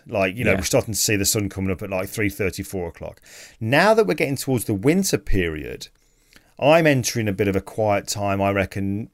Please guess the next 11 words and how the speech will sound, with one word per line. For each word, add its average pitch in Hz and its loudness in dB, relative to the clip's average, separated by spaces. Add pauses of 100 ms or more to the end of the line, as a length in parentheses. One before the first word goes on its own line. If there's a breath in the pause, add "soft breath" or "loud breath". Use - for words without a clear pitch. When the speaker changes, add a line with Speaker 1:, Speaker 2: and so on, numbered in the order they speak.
(120)
Speaker 1:
Probably 160 2
don't 131 2
gonna 120 -4
kick - -10
off 110 -2
until 131 -4
January. 165 -2 (280 soft breath)
Speaker 2:
Yeah. - -6
Speaker 1:
Middle 120 2
of 107 -2
January. 92 0